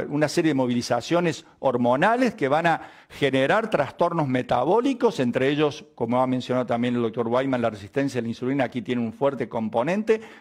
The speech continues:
que va a favorecer la aparición de la obesidad, y la obesidad va a generar el estado inflamatorio a través de la presencia aumentada de la grasa visceral, y otra vez, eh, genera esto un ánimo desregulado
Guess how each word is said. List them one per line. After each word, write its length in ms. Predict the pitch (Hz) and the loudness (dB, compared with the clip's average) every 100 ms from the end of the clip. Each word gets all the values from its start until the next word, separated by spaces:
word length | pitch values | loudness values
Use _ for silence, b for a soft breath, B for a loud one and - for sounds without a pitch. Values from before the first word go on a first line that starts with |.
| - | -8
que 120 | 117 | 0
va 120 | 127 | 2
a 40 | |
favorecer 560 | 135 120 117 113 113 143 | 2 0 0 -2 0 0
la 100 | 139 | 2
aparición 520 | 107 117 113 - 151 | 0 -4 -4 -2 0
de 80 | 143 | 0
la 80 | 131 | 0
obesidad, 320 | 131 127 202 | 0 2 2
y 40 | |
la 100 | 247 | 4
obesidad 480 | 156 127 139 151 165 B B - | 2 2 2 2 2 B B -4
va 180 | 131 220 | 0 0
a 40 | |
generar 640 | - 151 135 147 147 151 - | 0 0 2 2 2 -2 -6
el 160 | 120 | -6
estado 240 | 117 160 160 | -2 0 0
inflamatorio 880 | 143 135 127 131 185 247 269 262 262 B B - | 0 0 0 0 2 2 2 0 -2 B B -6
a 80 | |
través 300 | 127 123 127 | -2 0 0
de 80 | 139 | 0
la 160 | 127 107 | -2 0
presencia 540 | 120 117 147 139 135 | -2 0 0 -2 0
aumentada 420 | 120 117 113 131 | -2 -2 0 0
de 60 | 127 | 2
la 80 | 120 | 0
grasa 320 | 117 123 123 | 0 -2 -2
visceral, 540 | 117 117 131 180 233 | -4 -2 2 2 2
y 60 | 143 | 2
otra 380 | 151 196 185 143 | 2 2 0 2
vez, 320 | 143 151 - B B B | 2 0 -6 B B B
eh, 400 | - 117 120 113 - | -4 -2 -2 -4 -4
genera 360 | 123 139 135 | 0 2 2
esto 220 | 131 127 | 0 -2
un 80 | 123 | 0
ánimo 460 | 127 131 127 123 - | 0 2 0 0 -4
desregulado 880 | - 120 113 113 113 120 127 123 | -4 -2 -2 -4 0 0 2 0